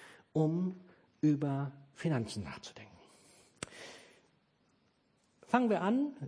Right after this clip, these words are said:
an wie vielen Stellen sagt die Bibel etwas über Finanzen? Man kann ungefähr sagen, an zweitausenddreihundertfünfzig, in zweitausenddreihundertfünfzig Versen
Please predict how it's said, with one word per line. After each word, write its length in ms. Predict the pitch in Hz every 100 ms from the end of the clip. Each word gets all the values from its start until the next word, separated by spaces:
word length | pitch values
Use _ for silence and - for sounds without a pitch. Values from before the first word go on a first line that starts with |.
| -
an 140 | 165
wie 100 | 226
vielen 160 | 262 262
Stellen 460 | - 190 196 208
sagt 360 | 156 165 185 -
die 60 | 170
Bibel 360 | 156 196 190
etwas 360 | 151 147 202 -
über 120 | 147
Finanzen? 480 | - 143 82 80 - _ - - - - - - _ _ _ - - - - _
Man 140 | 156
kann 200 | 175 262
ungefähr 560 | 226 254 240 233 196 185
sagen, 520 | 156 156 180 190 175
an 160 | 143 135
zweitausenddreihundertfünfzig, 2500 | - 170 214 214 180 175 170 160 147 151 202 226 - 190 175 175 175 - 165 170 - - - 151 - - _ _ _ _ _ _
in 240 | 220 277
zweitausenddreihundertfünfzig 1120 | - 185 180 175 160 160 160 160 175 - 160 -
Versen 800 | - 165 156 160 139 117 160